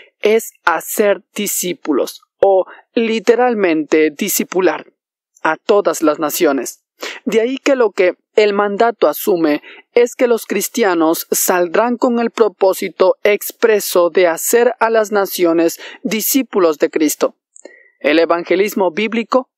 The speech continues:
es alcanzar, es decir, salir en busca de las almas perdidas de este mundo. Numerosos pastores han caído en el error de creer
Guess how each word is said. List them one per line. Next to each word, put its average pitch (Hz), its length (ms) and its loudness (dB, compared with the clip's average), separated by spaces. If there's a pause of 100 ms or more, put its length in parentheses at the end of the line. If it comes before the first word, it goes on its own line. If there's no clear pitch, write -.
es 196 220 0
alcanzar, 190 680 -2 (160)
es 208 200 0
decir, 202 360 -2 (200)
salir 220 600 -2
en 196 280 0
busca 220 500 0
de 165 100 4
las 160 240 0
almas 196 320 0
perdidas 185 680 0
de 196 220 2
este 208 280 0
mundo. 147 420 -2 (600)
Numerosos 185 600 2
pastores 202 600 2 (220)
han 233 220 -2
caído 240 560 0
en 220 200 0
el 214 100 2
error 208 360 2
de 196 180 2
creer 190 400 2